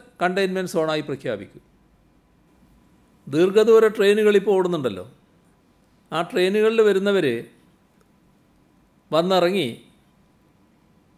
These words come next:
ഒരു സ്-, സ്റ്റേഷനിൽ അങ്ങനെ കുറച്ച് നേരം തങ്ങുക, എന്നിട്ട് മറ്റൊരു ട്രെയിനിൽ കയറി യാത്ര ചെയ്യുക. അങ്ങനെ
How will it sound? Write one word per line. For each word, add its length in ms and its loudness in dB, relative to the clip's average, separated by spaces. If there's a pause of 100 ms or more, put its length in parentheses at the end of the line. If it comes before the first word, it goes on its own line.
(320)
ഒരു 180 0 (100)
സ്-, 160 -10 (240)
സ്റ്റേഷനിൽ 560 -2
അങ്ങനെ 220 -2
കുറച്ച് 260 -2
നേരം 240 0
തങ്ങുക, 320 -6 (2000)
എന്നിട്ട് 280 -4
മറ്റൊരു 340 2
ട്രെയിനിൽ 380 0
കയറി 340 0 (1800)
യാത്ര 280 0
ചെയ്യുക. 320 -4 (2250)
അങ്ങനെ 340 -2